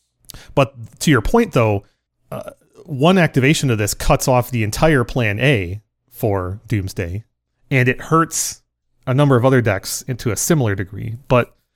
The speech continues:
the average Vintage deck, you know, your, uh, your Jeskai, your Grixis Tinker, like,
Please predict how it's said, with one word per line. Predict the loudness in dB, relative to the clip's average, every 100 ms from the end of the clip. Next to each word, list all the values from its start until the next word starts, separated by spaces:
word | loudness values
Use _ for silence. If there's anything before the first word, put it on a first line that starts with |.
| _ -6
the | 0
average | 2 4 2 2
Vintage | -2 -4 -6 -4
deck, | -4 -6 -12 -20 _
you | -8
know, | -6
your, | -6 -6 -6
uh, | -10 -10 -14 _ _ _
your | -6 -2
Jeskai, | 0 0 2 2 2 0 -4 _ _
your | -2 2
Grixis | 2 0 -6
Tinker, | -4 -6 -4 -4 -4 -4
like, | -4 -4 -8